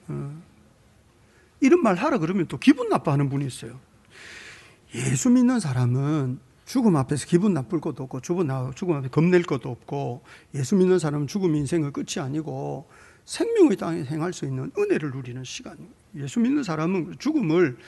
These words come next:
기분 나쁜 소리로 듣는 거, 그거 예수 잘, 제대로 안 믿는,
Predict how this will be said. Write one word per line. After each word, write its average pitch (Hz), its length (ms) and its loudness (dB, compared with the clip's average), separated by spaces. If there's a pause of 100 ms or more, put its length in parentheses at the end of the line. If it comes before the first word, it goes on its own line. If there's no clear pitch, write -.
(200)
기분 262 280 -2
나쁜 160 260 -4
소리로 143 340 -8
듣는 143 320 -4
거, 139 160 -10
그거 156 340 -6
예수 135 280 -10
잘, 175 240 -8 (100)
제대로 147 380 0
안 135 160 4
믿는, 202 320 8